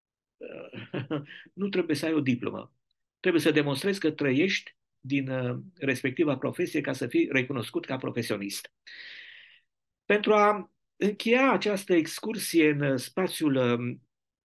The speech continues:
francez care m-a impresionat și mereu m-am gândit de ce nu s-ar putea face și în România la fel,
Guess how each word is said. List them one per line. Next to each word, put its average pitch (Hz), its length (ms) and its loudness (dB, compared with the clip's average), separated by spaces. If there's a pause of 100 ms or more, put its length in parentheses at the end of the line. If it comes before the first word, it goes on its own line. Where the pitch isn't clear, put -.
(220)
francez 139 440 0
care 135 200 0
m-a 127 140 -2
impresionat 131 640 0
și - 160 -4
mereu 143 220 0
m-am 147 160 -2
gândit 135 320 2
de 139 140 2
ce 180 160 -2
nu 185 60 -2
s-ar 147 180 -4
putea 147 220 -6
face 156 200 -4
și 131 140 -6
în 135 60 -6
România 147 380 -2
la 139 160 0
fel, 160 340 2